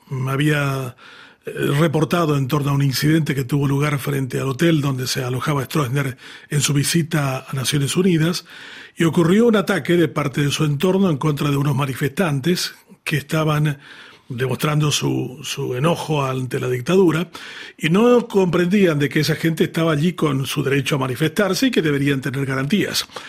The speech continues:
Atacaron a uno de los manifestantes y,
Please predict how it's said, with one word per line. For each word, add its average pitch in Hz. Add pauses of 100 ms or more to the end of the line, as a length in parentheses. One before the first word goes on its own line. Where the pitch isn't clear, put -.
(300)
Atacaron 175
a 185
uno 185
de 180
los 151
manifestantes 180
y, 156